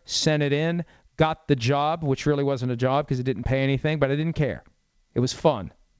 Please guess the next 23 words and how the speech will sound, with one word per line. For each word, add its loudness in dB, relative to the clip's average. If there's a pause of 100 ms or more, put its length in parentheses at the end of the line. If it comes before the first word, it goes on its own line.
(760)
And 0
a -4
little 2
bit 2
here, 0
a 0
little 0
bit -2
there. 2
It -4
grows, 2
it -8
grows, -2
it -8
grows. 0 (540)
It's -2
a 2
hobby. 0 (160)
That's 2
how 4
I 0 (160)
justified 0
it. -14